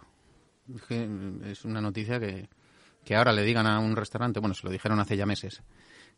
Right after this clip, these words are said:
que tenía que pedir un permiso al Ministerio de Fomento porque podría, el restaurante Shangri-La podía afectar a la servidumbre y al vuelo de aviones.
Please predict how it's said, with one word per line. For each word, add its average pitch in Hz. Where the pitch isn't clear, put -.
que -
tenía 98
que 107
pedir 107
un 104
permiso 107
al 101
Ministerio 101
de 104
Fomento 107
porque 92
podría, 101
el 101
restaurante 101
Shangri-La 101
podía 95
afectar 101
a 98
la 92
servidumbre 107
y 104
al 92
vuelo 98
de 101
aviones. 104